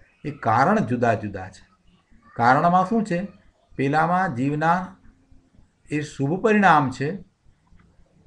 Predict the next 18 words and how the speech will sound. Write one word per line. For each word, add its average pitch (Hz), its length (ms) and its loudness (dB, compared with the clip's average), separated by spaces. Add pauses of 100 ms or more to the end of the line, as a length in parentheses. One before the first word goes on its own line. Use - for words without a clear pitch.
(220)
અને 131 140 -2
પેલામાં 139 640 0
જીવના 131 640 -4 (120)
અશુભ 131 400 -8
પરિણામ 98 420 -10
છે. - 420 -20 (100)
અશુભ 175 420 -6
જીવ 135 360 -4
પરિણામ 127 560 -4 (640)
અને 117 340 -6
શુભ 139 280 -4
જીવ 107 300 -6
પરિણામ. 98 320 -14 (960)
એટલે 143 240 -8
એ 156 240 -8
કારણ 160 520 0
જે 202 160 4
છે 165 320 -4